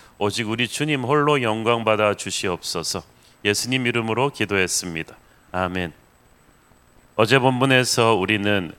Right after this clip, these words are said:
애굽의 총리가 되자마자 요셉이 잠시도 쉬지 않고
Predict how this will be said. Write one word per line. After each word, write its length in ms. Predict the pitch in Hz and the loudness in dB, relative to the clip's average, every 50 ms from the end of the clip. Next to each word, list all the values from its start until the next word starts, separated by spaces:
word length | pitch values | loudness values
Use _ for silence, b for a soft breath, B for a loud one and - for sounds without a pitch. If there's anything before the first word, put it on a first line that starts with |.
| - - | -8 -4
애굽의 400 | 90 98 95 110 127 120 127 123 | -4 -4 -2 -4 -2 -2 -2 -2
총리가 640 | - - - 113 117 117 120 110 110 110 107 98 | -2 -6 -8 -6 -4 -2 -2 0 2 0 0 2
되자마자 840 | - 110 113 104 123 123 117 113 101 92 90 - - 92 87 82 78 - - _ _ - | 0 0 0 0 0 0 0 0 0 0 0 0 0 0 0 -2 -4 -10 -20 _ _ -4
요셉이 540 | 98 101 98 - 120 110 92 104 104 90 71 B B B B | -2 -2 0 0 0 0 0 0 -2 -2 -2 B B B B
잠시도 560 | - - 95 92 104 104 - 127 110 127 127 | -8 -6 -6 -6 -6 -8 -8 -6 -4 -4 -4
쉬지 380 | 117 - - 120 101 92 110 113 | -4 -4 -6 -6 -6 -4 -2 -2
않고 540 | 110 113 117 113 - - 135 131 147 156 | -2 -2 -2 -6 -8 -4 -2 0 0 0